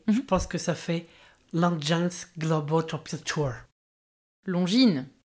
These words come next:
Speaker 2: C'est ça.
Speaker 1: Comment ça se passe, là, pour organiser, euh, ce projet d'avenir ?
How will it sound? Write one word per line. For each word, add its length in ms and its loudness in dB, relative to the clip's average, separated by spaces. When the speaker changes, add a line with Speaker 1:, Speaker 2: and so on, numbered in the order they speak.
Speaker 2:
C'est 160 -8
ça. 260 -10
Speaker 1:
Comment 260 8
ça 160 2
se 80 -6
passe, 260 4
là, 160 2
pour 220 -4
organiser, 840 4
euh, 60 2
ce 220 -6
projet 360 0
d'avenir ? 380 2